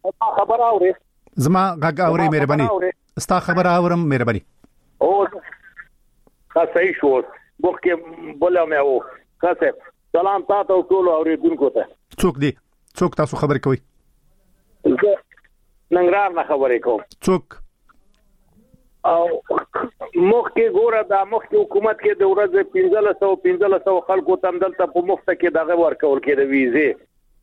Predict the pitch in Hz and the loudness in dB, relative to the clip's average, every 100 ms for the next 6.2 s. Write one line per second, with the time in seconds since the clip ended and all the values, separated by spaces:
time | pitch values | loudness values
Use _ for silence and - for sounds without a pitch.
0 | _ - 202 220 - 208 208 214 240 247 | _ 0 2 2 0 -2 0 0 0 0
1 | 233 208 190 208 202 196 185 180 _ _ | 0 -2 2 2 2 2 -2 -6 _ _
2 | _ - 196 208 202 196 196 202 220 214 | _ -2 2 2 0 -2 0 0 2 2
3 | 233 - 208 202 190 185 180 170 - - | 0 0 0 2 2 2 2 0 -4 -6
4 | 190 - - 180 131 _ _ _ _ _ | -4 -2 -2 -4 -4 _ _ _ _ _
5 | _ _ _ 175 185 202 202 - - - | _ _ _ 2 2 2 -2 -6 -10 0
6 | 226 214 | 0 0